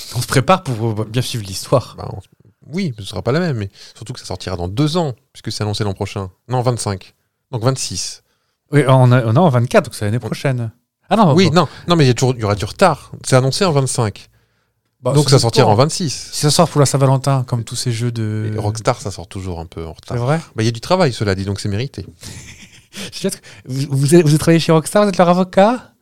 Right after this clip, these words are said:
Speaker 2: Non, mais, bah non, euh, j'aime,
Speaker 1: Ouais.
Speaker 2: j'aime ce, ce que fait Rockstar.
Speaker 1: Oui, ils font quoi à part, euh, G T A ?
Speaker 2: Ah, ah, il, il, euh, Red Dead Redemption,
Speaker 1: Mhm.
Speaker 2: euh, L A Noir, c'était un one-shot, mais qui était très bien. Ça se passait dans les années trente, quar-, quarante plutôt.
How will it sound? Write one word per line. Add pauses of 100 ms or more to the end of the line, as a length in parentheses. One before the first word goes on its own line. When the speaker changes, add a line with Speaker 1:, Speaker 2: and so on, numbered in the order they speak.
(400)
Speaker 2:
Non,
mais,
bah
non, (180)
euh,
j'aime,
Speaker 1:
Ouais.
Speaker 2:
j'aime
ce, (280)
ce
que
fait
Rockstar.
Speaker 1:
Oui,
ils
font
quoi
à
part,
euh,
G
T
A ?
Speaker 2:
Ah,
ah,
il,
il,
euh,
Red
Dead
Redemption, (200)
Speaker 1:
Mhm. (120)
Speaker 2:
euh, (200)
L
A
Noir,
c'était
un
one-shot,
mais
qui
était
très
bien. (340)
Ça
se
passait
dans
les
années
trente,
quar-,
quarante
plutôt.